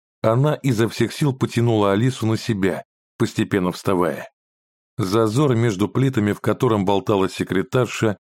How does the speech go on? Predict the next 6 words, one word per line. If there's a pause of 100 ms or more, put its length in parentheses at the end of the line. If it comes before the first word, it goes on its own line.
стремительно
сужался. (1000)
Алиса
неуклюже
поднялась
вверх,